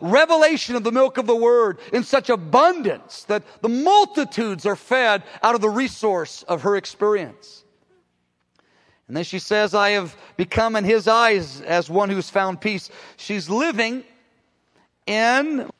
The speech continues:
I, I hope you'll, I, I think you'll enjoy the notes, because what I do in the notes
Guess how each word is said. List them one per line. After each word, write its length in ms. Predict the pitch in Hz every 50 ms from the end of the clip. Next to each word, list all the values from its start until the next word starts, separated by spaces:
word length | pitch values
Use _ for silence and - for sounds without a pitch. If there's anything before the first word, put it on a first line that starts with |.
| _ _ _
I, 220 | - 156 190 180 208
I 40 | 202
hope 220 | 220 320 - -
you'll, 220 | 226 208 196 208 -
I, 260 | - 190 196 170 208
I 20 |
think 240 | 196 - 285 277 -
you'll 140 | 233 214 196
enjoy 280 | 185 160 - 220 240 214
the 80 | 190 190
notes, 260 | 202 220 214 - - - - - - -
because 360 | - 220 214 - 220 214 - - - - -
what 120 | 208 254
I 80 | 285 294
do 160 | 247 294 294
in 80 | 277 233
the 80 | 226
notes 420 | 214 214 233 254 254 - - -